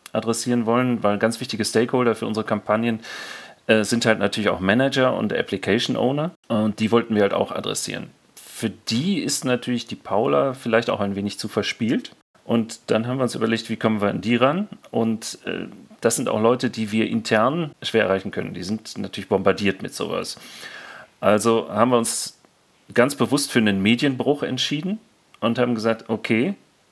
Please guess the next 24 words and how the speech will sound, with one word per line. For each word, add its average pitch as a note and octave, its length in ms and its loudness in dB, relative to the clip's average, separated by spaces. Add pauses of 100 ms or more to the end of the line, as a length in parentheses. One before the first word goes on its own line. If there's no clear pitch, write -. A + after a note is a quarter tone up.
(220)
wir A2+ 180 0
machen D#3+ 240 2
jetzt B2+ 160 -4
mal A#2 140 2
mit G#2 160 -4
Managern C3+ 640 -2 (440)
Information A2+ 600 0
Security E3+ 760 -4 (920)
völlig - 460 2
analog, G#2 560 -4 (340)
weil A2+ 400 2
wir A2+ 80 0
machen B2+ 220 0
das A#2 140 -2
mit G#2+ 180 -4
denen D3+ 340 0
in A2+ 140 -4
persönlichen A#2+ 480 0
Meetings D3 560 -4 (400)
und A#2 240 0
mit A2+ 100 -2
Hilfe B2 220 4
eines G#2+ 180 0
Brettspiels. - 920 0